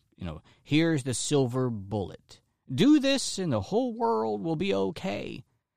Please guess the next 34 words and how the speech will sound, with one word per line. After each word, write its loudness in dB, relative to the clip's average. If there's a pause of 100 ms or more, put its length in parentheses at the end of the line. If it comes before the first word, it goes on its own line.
(180)
Well, -4
it's -6
not -2
the -2
way 4
it -2
works. -8 (840)
You 0
know, 2 (100)
things 0
that 2
have 0
been 0
deconstructed -2
and -4
destroyed, -6 (500)
bad 0
parenting, -6 (260)
bad -2
family -4
life, -12 (300)
bad -2
husbands, -4
bad 0
wives, -2
bad -2
children, -6 (360)
all 6
these -2
things 0
take -4
time -2
to -8
correct. -8